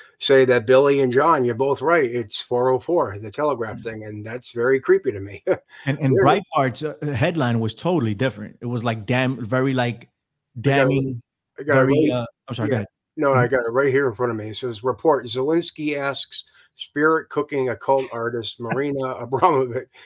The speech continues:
Speaker 2: Right.
Speaker 1: the ambassador for Ukraine." And then it has the, uh, the Telegraph link. I click it, four oh four, nothing found.
Speaker 2: Right,
Speaker 1: So,
Speaker 2: right.
Speaker 1: so, yeah, I
Speaker 2: Now
Speaker 1: just wa-, I just wanted to corroborate everybody. So, yeah.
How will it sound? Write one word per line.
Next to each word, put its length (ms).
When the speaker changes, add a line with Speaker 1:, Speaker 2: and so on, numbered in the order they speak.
Speaker 2:
Right. 380
Speaker 1:
the 160
ambassador 600
for 260
Ukraine." 640
And 140
then 120
it 100
has 320
the, 280
uh, 320
the 80
Telegraph 720
link. 580
I 160
click 340
it, 240
four 340
oh 80
four, 420
nothing 360
found. 360
Speaker 2:
Right, 220
Speaker 1:
So, 60
Speaker 2:
right. 220
Speaker 1:
so, 160
yeah, 160
I 100
Speaker 2:
Now 80
Speaker 1:
just 160
wa-, 200
I 100
just 260
wanted 280
to 80
corroborate 600
everybody. 480
So, 220
yeah. 300